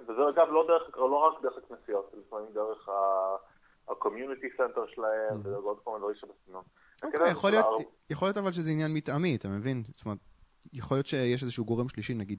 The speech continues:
Speaker 2: תרבות מסוימת של הממשלה צריכה לעשות, שברגע שהתרבות הזאת משתלטת, אז מן הסתם היוזמות הקהילתיות הוולונטריות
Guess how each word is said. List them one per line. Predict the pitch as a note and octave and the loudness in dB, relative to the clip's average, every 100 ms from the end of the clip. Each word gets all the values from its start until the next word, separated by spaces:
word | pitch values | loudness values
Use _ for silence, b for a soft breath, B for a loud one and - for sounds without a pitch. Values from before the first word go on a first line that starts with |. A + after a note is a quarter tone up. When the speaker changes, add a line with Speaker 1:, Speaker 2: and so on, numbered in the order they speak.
| - | -8
Speaker 2:
תרבות | G2+ F2 F#2 D3+ - | -8 -8 -6 -6 -6
מסוימת | D3 G#2+ F2+ F2 | -8 -6 -6 -6
של | - E2+ | -8 -10
הממשלה | E2+ F2+ G2+ | -10 -8 -8
צריכה | - B2+ | -6 -4
לעשות, | D3 - D#3+ B B | -2 -4 -6 B B
שברגע | - A#2 C3 | -12 -8 -6
שהתרבות | C#3+ B2 G#2 C3 C#3 | -6 -8 -6 -6 -6
הזאת | C3 | -6
משתלטת, | C3 - D#3+ A3 C#3 - b - | -6 -4 -2 -2 -4 -8 b -14
אז | A2 - - | -12 -10 -4
מן | B2 C3+ | -2 -2
הסתם | - D3+ B2 G2+ - | -2 0 0 -2 -4
היוזמות | A#2+ G2+ G#2 G2 B2 B2 B2+ | -2 0 -2 -4 -4 -4 -2
הקהילתיות | G#2+ G2 - G2+ F#2+ A2+ G#2+ | -2 -4 -6 -10 -6 -6 -6
הוולונטריות | G#2+ G2+ G2 A2 A2 G2+ | -8 -10 -8 -6 -4 -6